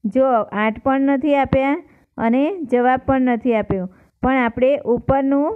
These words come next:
જે આ આઠ ગુણ્યા ત્રણ છે એને આપણે જોઈએ ફરીથી, તો ત્રણ ગુણ્યા આઠ બરાબર ચોવીસ આવશે ને? હવે નીચે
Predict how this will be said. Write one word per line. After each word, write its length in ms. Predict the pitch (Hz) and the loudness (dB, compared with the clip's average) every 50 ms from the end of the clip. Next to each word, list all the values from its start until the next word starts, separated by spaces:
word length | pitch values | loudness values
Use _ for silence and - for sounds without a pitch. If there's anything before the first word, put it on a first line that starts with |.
| 440 - _ _ _ _ _ _ _ _ _ _ _ - - 208 196 - | -8 -14 _ _ _ _ _ _ _ _ _ _ _ -16 -12 -10 -6 -2
જે 100 | 269 277 285 277 - - - - 214 | 0 0 0 -2 -8 -20 -12 -6 -4
આ 60 | 226 214 - - - 220 240 | -4 -4 -6 -8 -4 -2 0
આઠ 220 | 254 269 262 320 247 226 | 0 0 0 -2 -2 0
ગુણ્યા 340 | 254 247 247 254 262 247 - | 0 0 2 0 -2 0 0
ત્રણ 300 | 254 240 247 269 277 262 - | -2 0 0 0 -2 -2 -2
છે 100 | 330 311 294 - - 240 240 | 0 0 0 0 0 0 0
એને 140 | 226 247 254 247 | 0 0 0 0
આપણે 240 | 233 233 - 247 269 302 415 403 - _ _ _ _ _ _ - 220 214 196 - | -2 0 0 0 0 0 -2 -6 -8 _ _ _ _ _ _ -12 -10 -8 -2 0
જોઈએ 300 | 285 302 320 320 311 294 - 233 | 0 2 2 2 0 2 2 2
ફરીથી, 440 | 247 233 233 240 233 262 247 226 226 220 - | 2 2 -2 -2 -4 -4 -4 -4 -4 -4 -2
તો 120 | 240 240 240 - | -2 -2 -2 -2
ત્રણ 360 | 247 240 247 262 277 277 240 226 | -2 0 0 2 0 0 0 0
ગુણ્યા 380 | 240 240 233 240 254 277 269 - 233 269 262 | 0 0 0 0 0 -2 -2 -2 -2 -2 -2
આઠ 180 | 240 208 - 208 208 | -2 -2 -4 -2 -2
બરાબર 480 | 226 220 220 220 214 214 240 262 349 427 427 _ _ _ _ _ - | 0 0 0 0 0 0 0 0 0 -2 -6 _ _ _ _ _ -2
ચોવીસ 420 | 277 269 247 208 196 190 185 185 - _ _ _ _ _ _ _ _ _ _ - | 0 0 2 0 -2 -4 -4 -8 -12 _ _ _ _ _ _ _ _ _ _ -8
આવશે 320 | 226 226 233 247 - 339 370 440 453 | -4 -2 -2 0 0 -2 -2 0 -2
ને? 80 | 302 220 190 - - _ - _ _ _ _ - 233 | -2 -2 -4 -6 -12 _ -20 _ _ _ _ -4 -2
હવે 240 | 233 233 247 269 320 415 403 - _ _ _ - - - _ _ _ - 220 226 | 0 2 2 0 0 -2 -6 -12 _ _ _ -20 -20 -20 _ _ _ -4 -2 0
નીચે 280 | 254 277 254 - 294 | 0 0 0 0 -2